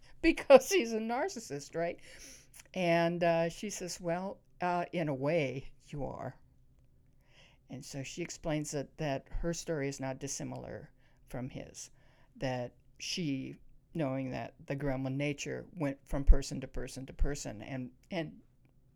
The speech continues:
totally burn out one <laughs> relationship after another, but she started to get sick. And so she goes to the doctor, and the doctor takes an x-ray, and inside there's a gremlin.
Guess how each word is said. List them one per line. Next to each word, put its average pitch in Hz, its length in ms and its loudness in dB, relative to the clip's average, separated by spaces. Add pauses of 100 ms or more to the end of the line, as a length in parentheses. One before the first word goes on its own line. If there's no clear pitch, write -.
(240)
totally 175 360 2
burn 151 280 0
out 127 140 -4
one 180 180 0
<laughs> 185 120 6
relationship 160 560 0
after 139 280 -6
another, 143 480 -6 (760)
but 175 160 0
she 165 120 -4
started 139 300 -2
to 135 60 -8
get - 200 -12
sick. - 280 -4 (1600)
And 139 420 -2
so 131 120 -8
she - 120 -6
goes 123 260 -4
to 170 120 -6
the 226 120 -6
doctor, 139 520 -8 (180)
and 131 540 -8
the 139 80 -12
doctor 131 380 -8
takes - 260 -8
an 165 100 -8
x-ray, 127 600 -10 (960)
and 131 580 -8 (160)
inside 170 560 -4
there's 147 180 -6
a 156 60 -6
gremlin. 151 440 -6